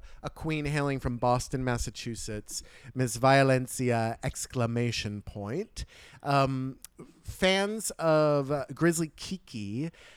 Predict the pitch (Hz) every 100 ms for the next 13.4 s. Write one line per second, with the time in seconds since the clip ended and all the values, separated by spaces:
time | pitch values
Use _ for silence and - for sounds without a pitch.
0 | - _ - 135 127 123 135 147 156 143
1 | 135 135 120 131 143 139 147 - 147 135
2 | 131 120 127 123 120 117 - 139 143 147
3 | 110 101 98 101 120 160 190 - - _
4 | _ - 120 120 143 170 226 139 - 190
5 | - - 101 98 123 - 110 104 104 120
6 | 123 - - 113 101 98 151 - _ -
7 | - 131 123 123 120 - - - - 139
8 | 160 156 156 - 349 - 107 _ 156 165
9 | 160 156 147 - 151 151 151 - - 170
10 | 175 208 160 151 147 143 143 139 - -
11 | 131 120 117 113 104 - 113 143 147 -
12 | 143 139 143 131 127 127 127 127 120 113
13 | - 131 139 254